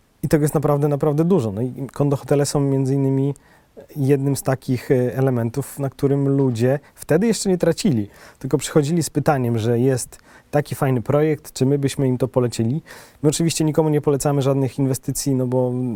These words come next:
takie było założenie fundacji, że, mm, raczej ostrzegamy i pokazujemy. E, no, z polecaniem nigdy tego nie robiliśmy i fundacja nigdy tego robić nie będzie.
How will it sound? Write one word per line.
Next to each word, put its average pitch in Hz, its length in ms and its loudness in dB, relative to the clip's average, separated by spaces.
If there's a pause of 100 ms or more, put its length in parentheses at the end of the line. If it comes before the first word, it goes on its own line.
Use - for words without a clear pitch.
(180)
takie 139 260 -2
było 127 180 0
założenie 127 340 0
fundacji, 123 440 -2
że, 113 360 0 (340)
mm, 113 140 -6 (200)
raczej 139 360 0
ostrzegamy 147 640 2
i 123 60 0
pokazujemy. 139 840 2 (480)
E, - 40 -16 (480)
no, 147 140 0
z - 60 -6
polecaniem 139 640 0
nigdy 127 240 -2
tego 127 160 0
nie 123 100 0
robiliśmy 120 540 -4
i 113 440 -4
fundacja 117 400 -4
nigdy 117 200 -2
tego 120 200 0
robić 120 240 -4
nie 135 100 0
będzie. 120 360 0